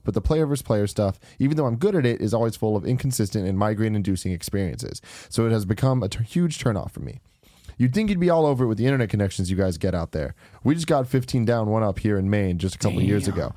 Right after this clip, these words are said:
Speaker 1: It's terrible. Know how long it takes to upload a two hundred fifty megabyte YouTube video? About fifty minutes.
Speaker 2: Jesus.
Speaker 1: So sorry for you.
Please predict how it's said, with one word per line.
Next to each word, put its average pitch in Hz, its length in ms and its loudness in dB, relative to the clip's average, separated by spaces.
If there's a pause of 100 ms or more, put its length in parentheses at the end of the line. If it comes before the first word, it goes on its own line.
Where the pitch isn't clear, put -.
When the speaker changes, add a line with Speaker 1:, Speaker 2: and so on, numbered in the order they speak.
(160)
Speaker 1:
It's 131 220 0
terrible. 110 440 0 (240)
Know 120 100 4
how 143 80 4
long 143 180 2
it 135 80 0
takes 143 220 0
to 131 80 2
upload 135 360 2
a 107 120 2
two - 180 0
hundred 131 180 0
fifty 131 200 0
megabyte 131 360 2
YouTube 139 280 2
video? 160 340 2 (180)
About - 240 -2
fifty 123 340 0
minutes. 98 360 0
Speaker 2:
Jesus. 120 680 0
Speaker 1:
So - 100 -2
sorry 71 160 -4
for 78 120 -12
you. 80 120 -8